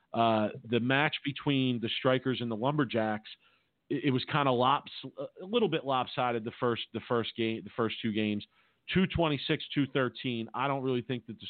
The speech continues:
score indicates, uh, how close that match was. And two oh one, two forty-nine the second game for the, for the Strikers. Um,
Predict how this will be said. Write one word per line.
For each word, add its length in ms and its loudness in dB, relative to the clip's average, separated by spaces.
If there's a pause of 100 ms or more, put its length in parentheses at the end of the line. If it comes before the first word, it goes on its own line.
(120)
score 280 -2
indicates, 580 -4 (420)
uh, 320 2 (120)
how 240 2
close 380 0
that 240 0
match 320 -4
was. 320 2 (420)
And 140 0 (160)
two 160 4
oh 60 2
one, 280 -2 (120)
two 120 0 (100)
forty-nine 680 -6
the 160 -10
second 300 -8
game 360 -8 (140)
for 80 -6
the, 200 -4 (100)
for 60 -8
the 80 -4 (100)
Strikers. 520 2 (440)
Um, 580 2